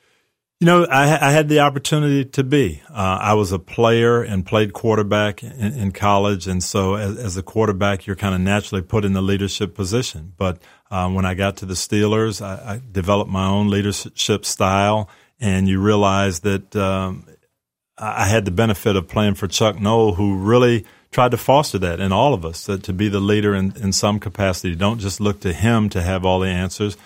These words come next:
but we had to be able to solve some problems ourselves. Uh, then on the assistant coaching staff, uh, realizing that you had a certain group of players that you were responsible for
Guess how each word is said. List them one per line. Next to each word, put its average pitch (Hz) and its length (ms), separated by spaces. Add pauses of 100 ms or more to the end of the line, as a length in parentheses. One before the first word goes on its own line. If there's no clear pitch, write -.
(280)
but 95 80
we 117 160
had 123 100
to 110 80
be 113 80
able 107 160
to 104 100
solve 110 300
some 104 140
problems 104 420
ourselves. 98 640 (340)
Uh, 95 160
then 104 440
on 98 240
the 95 60
assistant 104 460
coaching 107 480
staff, 101 580 (400)
uh, 90 260
realizing 101 640
that 90 240
you 104 120
had 98 360
a 107 100
certain 104 360
group 104 200
of 104 120
players 110 320
that 98 180
you 117 80
were 113 80
responsible 110 640
for - 340